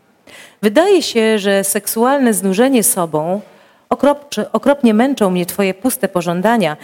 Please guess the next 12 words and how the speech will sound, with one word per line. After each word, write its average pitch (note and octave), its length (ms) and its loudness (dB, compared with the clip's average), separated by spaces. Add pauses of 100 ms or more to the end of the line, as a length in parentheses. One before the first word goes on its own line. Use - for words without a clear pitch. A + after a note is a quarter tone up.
(220)
więcej G#3+ 360 2
mnie F#3 160 0
interesuje, F#3 580 0
co - 120 -6
napiszemy", E3+ 680 -2 (460)
przeplata E4+ 460 -2
się - 200 -6
u C#4 140 -2
niej C4 180 4
z B3+ 120 -6
fizycznym A3+ 520 0
pragnieniem: G#3 760 0